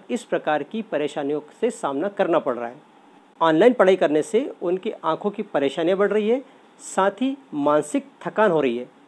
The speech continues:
जिसके कारण उन्हें नींद बहुत आना या नींद ना आने की बीमारी पनप रही है उनके अंदर। तो इन सभी परेशानियों से हमारा भविष्य जूझ रहा है, लेकिन फिर भी अगर आप कुछ बातों का ध्यान रखें तो इन सारी परेशानियों से बच सकते हैं।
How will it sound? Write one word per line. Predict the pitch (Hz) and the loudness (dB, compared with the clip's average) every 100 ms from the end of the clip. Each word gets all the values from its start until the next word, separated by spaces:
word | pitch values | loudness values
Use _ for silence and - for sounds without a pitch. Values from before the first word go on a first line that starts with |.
| - | -10
जिसके | 151 - | -6 -4
कारण | 190 147 147 240 269 - - - | 0 2 2 0 -4 -16 -14 -2
उन्हें | 175 202 247 | 4 4 4
नींद | 156 143 208 220 - | 2 2 2 2 -2
बहुत | 151 185 247 | 0 0 2
आना | 170 175 247 | 2 2 2
या | 180 208 | 2 2
नींद | 160 175 220 | 2 2 0
ना | 190 135 175 | 0 0 0
आने | 247 185 190 | 0 0 0
की | 190 | -2
बीमारी | 151 147 143 196 269 - _ - | -4 -2 -2 -4 -6 -14 _ 0
पनप | 330 - | 2 2
रही | 139 | -2
है | 127 | -2
उनके | 127 127 | -4 -4
अंदर। | 117 131 - - _ _ _ _ - - | -6 -8 -16 -20 _ _ _ _ -20 2
तो | 208 | 4
इन | 247 | 4
सभी | - 175 226 | 2 0 0
परेशानियों | - 147 143 180 208 | 0 0 2 2 2
से | 202 220 277 - | 2 -2 -4 -10
हमारा | 151 160 160 | -4 -2 -2
भविष्य | 117 151 196 - 254 - _ - | -2 0 0 -2 -10 -14 _ -6
जूझ | - 165 127 | 0 0 0
रहा | 113 | -4
है, | 123 120 _ _ _ - 196 | -6 -14 _ _ _ -4 0
लेकिन | 214 262 | 2 0
फिर | - 220 | 0 0
भी | 196 233 | 0 0
अगर | - 170 220 - | -2 0 0 2
आप | 185 196 | 2 2
कुछ | 247 220 | -4 0
बातों | 170 165 190 | 0 0 0
का | 165 | -4
ध्यान | 139 147 | -2 -2
रखें | 135 220 208 - - _ - | -2 -2 -4 -4 -18 _ -2
तो | |
इन | 226 | -2
सारी | 226 - 165 240 | -2 0 2 2
परेशानियों | 165 165 170 147 143 | -2 -2 -2 -4 -2
से | 226 349 - _ _ 107 98 | -2 -2 -10 _ _ -10 -2
बच | 170 | -2
सकते | - 160 - | -2 -8 -8
हैं। | 120 | -12